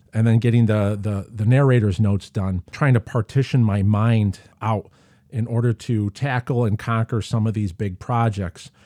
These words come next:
And the, uh, broadcast had to take a back seat. So now I'm back here,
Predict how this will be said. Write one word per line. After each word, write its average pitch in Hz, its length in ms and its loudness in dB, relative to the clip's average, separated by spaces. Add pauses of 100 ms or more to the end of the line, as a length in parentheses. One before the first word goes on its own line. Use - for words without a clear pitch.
(240)
And 101 380 -4 (120)
the, 101 420 -8
uh, 87 140 -8
broadcast 127 540 0
had 120 120 2
to 117 60 -2
take 113 200 -4
a 107 60 -4
back 107 240 -4
seat. - 460 -2
So - 180 -6
now 170 240 0
I'm 180 120 2
back 131 280 0
here, 101 380 -4